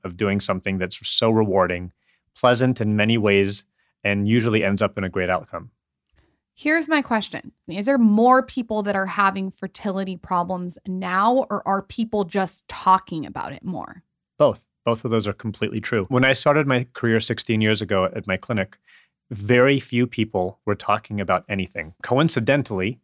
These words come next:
Speaker 1: we had one child and it was super easy. The second child, super easy, but ended in a miscarriage.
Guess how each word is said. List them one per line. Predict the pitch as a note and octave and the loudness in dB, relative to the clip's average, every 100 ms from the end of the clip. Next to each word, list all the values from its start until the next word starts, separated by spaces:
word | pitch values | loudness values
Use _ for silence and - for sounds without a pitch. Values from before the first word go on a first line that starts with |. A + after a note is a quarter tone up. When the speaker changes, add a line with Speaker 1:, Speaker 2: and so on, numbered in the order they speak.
| _ _ _ | _ _ _
Speaker 1:
we | - A#2+ | -2 0
had | A#2+ G#2+ | 2 0
one | G2 F#2+ | -2 -2
child | - G2 A2+ | 0 2 2
and | G#2 F#2 | -2 -4
it | |
was | - F#2 | -6 -8
super | - G#2 G2+ | -4 -4 -2
easy. | G2 G#2+ C3+ E3+ G#3+ | 0 0 0 -2 -4
The | A2 G2 | -2 -2
second | - G#2 - A2+ | 0 -2 -2 -4
child, | - A2+ A#2 A2+ _ _ _ | 2 2 2 -4 _ _ _
super | - A#2+ A2+ A2 | -6 -4 -2 0
easy, | A#2 A#2 | 0 0
but | A#2+ A2 | 0 0
ended | G#2+ G2+ | -2 -2
in | G2+ | -2
a | G2+ | 0
miscarriage. | A2+ - F#2 F2 A2 - | -2 -2 0 0 -2 -8